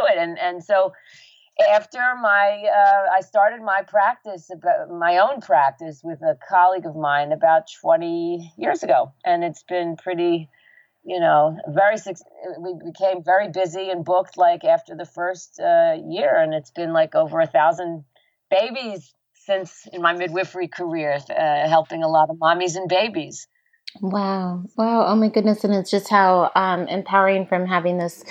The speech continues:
Speaker 2: you know, traumatic experience to really transforming it and really offering the space for, um, the women you work with to have, um, you know, this whole other experience. And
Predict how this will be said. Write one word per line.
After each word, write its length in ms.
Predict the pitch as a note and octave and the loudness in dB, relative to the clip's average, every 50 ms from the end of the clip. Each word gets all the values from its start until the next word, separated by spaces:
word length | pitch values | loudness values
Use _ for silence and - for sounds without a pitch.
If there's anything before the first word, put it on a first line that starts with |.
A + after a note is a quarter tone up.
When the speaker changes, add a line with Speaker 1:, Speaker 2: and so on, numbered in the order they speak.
| - - - - - - - _ | -18 -18 -18 -18 -20 -20 -8 _
Speaker 2:
you 80 | A3 G#3 | 0 0
know, 140 | G#3 G3 | 2 0
traumatic 840 | F#3 - - - A3 G#3 G#3 G3+ G3 F#3+ G3 F#3+ G3 F#3+ F3+ - - - - | 0 -2 -2 -2 0 0 2 2 2 4 4 4 4 4 2 0 -6 -16 -8
experience 880 | - - F3 F3 - - - - E4+ F4 D#4+ C#4 A#3+ A3 G#3 G#3 - - | -4 -4 -4 -4 -6 -10 -4 0 2 4 4 4 4 4 2 0 -2 -4
to 140 | - - G3 | -2 0 2
really 260 | F#3 G3 G3 G3 F#3+ | 2 4 4 2 2
transforming 720 | F#3+ - G3+ F#3 F3+ F3+ - - G3 F#3+ F#3 F#3 F#3+ F#3 F#3 | 0 0 -2 0 -2 -4 -2 0 2 2 2 2 0 0 0
it 200 | E3+ E3 D#3+ - | 0 -2 -2 -2
and 180 | D#3 E3 F3 | -4 -4 -4
really 320 | F3 F3 F3 F3 F3 F3+ - - - - - - - _ - | -2 0 0 0 0 0 -4 -12 -20 -20 -20 -20 -8 _ 2
offering 500 | E3+ F3 F3 - - F3+ F#3 F3+ F3+ F3 | 2 2 4 2 2 2 2 2 2 0
the 120 | E3+ F3 | -2 -4
space 520 | E3 - - - - E3+ E3 E3+ E3 - - | -6 -8 -4 -2 0 2 2 0 -2 -4 -10
for, 560 | - - F3+ E3+ E3 D#3+ D#3+ E3 E3 E3+ F3 - - | -6 -2 0 2 2 2 2 0 0 -2 -4 -2 0
um, 240 | E3 E3+ F3 E3+ | 0 0 0 0
the 80 | E3 E3+ | 0 0
women 300 | E3 F3+ F3 F3 E3+ F3 | 0 0 0 0 -2 -2
you 100 | E3+ D#3+ | -2 0
work 320 | D#3 E3 E3 E3 D#3+ - | 0 0 0 0 0 0
with 320 | - E3+ D#3+ E3 E3 - - | 0 2 2 2 0 -4 -4
to 120 | - F3 F3 | -4 -2 2
have, 320 | E3 D#3+ D#3+ D#3 D#3 D#3 _ - - - - - - - | 2 2 2 0 -4 -12 _ -20 -20 -20 -20 -4 0 2
um, 560 | F3+ F3+ F3 E3 D#3+ D#3 D3 C#3+ C#3+ D3+ D3+ - - | 2 2 2 2 0 0 -2 -2 -4 -6 -8 -8 -4
you 80 | E3+ F3 | -2 -2
know, 140 | F3 E3+ D#3+ | -2 0 0
this 200 | E3 D#3+ D#3+ - | -2 -2 -4 -2
whole 340 | - F#3 F3 E3+ D#3+ - - | 0 2 4 4 2 2 0
other 400 | D#3+ D#3+ D#3+ E3+ D#3+ D#3 D#3+ D#3 | 0 0 0 0 0 2 0 0
experience. 840 | - - D3+ - - - - F#3+ F#3+ F#3+ F#3 F3+ F3 E3 D#3 D#3 - | -2 -4 -6 -8 -12 -6 -4 -2 -2 0 -2 -2 -2 -2 -4 -2 -2
And 180 | F3 E3+ E3+ | -2 -2 -2